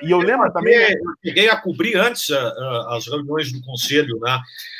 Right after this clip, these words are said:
Speaker 2: E, o, e esse ambiente do Internacional, ele já tava meio que em ebulição. Né? Eu trabalhei na Guaíba de noventa e sete até dois mil, mas o primeiro ano a gente acompanhou,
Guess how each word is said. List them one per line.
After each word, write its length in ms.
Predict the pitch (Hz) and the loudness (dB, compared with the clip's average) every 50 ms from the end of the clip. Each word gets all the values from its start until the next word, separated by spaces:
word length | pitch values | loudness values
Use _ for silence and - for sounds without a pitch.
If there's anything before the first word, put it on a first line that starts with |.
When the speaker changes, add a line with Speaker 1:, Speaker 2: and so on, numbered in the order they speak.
| - - - | -18 -12 -6
Speaker 2:
E, 100 | 139 151 | 2 4
o, 300 | 160 175 170 165 165 165 | 6 8 10 10 8 8
e 380 | 156 160 170 170 165 - 151 165 | 4 -2 -2 -2 -2 2 2 2
esse 200 | 208 - - 240 | 4 4 4 2
ambiente 440 | 233 214 196 175 208 233 220 - 196 | 2 2 2 0 0 0 0 -2 -6
do 120 | 156 180 | -6 -8
Internacional, 800 | 175 147 185 160 143 160 175 175 - - - 127 143 180 196 208 | -2 0 0 0 2 0 0 -2 0 0 0 2 2 2 2 2
ele 120 | 202 208 | 0 0
já 200 | - - 180 165 | 0 2 2 2
tava 560 | - - - 170 190 214 - - 165 151 139 | 2 0 2 4 4 4 4 2 0 0 2
meio 260 | 143 170 190 196 196 | 2 0 -2 -2 -4
que 140 | 190 - 190 | -6 -6 -8
em 120 | 196 202 202 | -4 -2 -2
ebulição. 760 | 180 127 139 208 202 196 202 - - - 190 180 165 143 - - _ _ _ _ _ _ _ _ _ _ _ _ _ _ | -4 -2 -4 -6 -4 -4 -4 -4 0 2 2 2 2 0 -6 -14 _ _ _ _ _ _ _ _ _ _ _ _ _ _
Né? 220 | 113 135 143 139 | 0 2 4 4
Eu 140 | 139 139 127 | 2 0 2
trabalhei 420 | 160 156 147 151 156 147 151 175 | 2 2 4 4 4 4 4 4
na 80 | 170 165 | 4 2
Guaíba 500 | 151 151 160 139 139 175 190 147 165 147 | 4 4 4 4 4 2 2 2 0 0
de 140 | 123 135 160 | 0 -2 -4
noventa 540 | 156 156 135 120 - 160 180 180 - - | -4 -4 -4 -4 -4 -6 -6 -6 -2 -2
e 100 | 160 147 | -2 -2
sete 840 | 131 - - - - 160 180 190 185 - - - - 131 113 104 95 95 | -2 -4 -4 -2 2 4 4 4 2 0 -6 -6 -6 -6 -8 -10 -8 -8
até 420 | 107 113 107 107 - - 127 135 | -6 -6 -6 -6 -6 -4 -4 -4
dois 260 | 120 135 143 131 123 123 - - | -2 -2 -4 -4 -6 -8 -10 -8
mil, 320 | 135 165 190 190 - - - _ | -6 -4 -4 -4 -4 -6 -8 _
mas 160 | 117 117 123 | -6 -4 -4
o 80 | 123 123 | -6 -8
primeiro 340 | 127 135 131 151 160 143 143 | -8 0 2 2 2 4 2
ano 120 | 151 160 | 2 2
a 60 | 160 151 | 2 0
gente 180 | 143 151 151 | 0 -2 -2
acompanhou, 580 | 139 - 170 165 - 160 147 117 147 160 147 | -4 -4 -6 0 0 0 2 4 2 2 2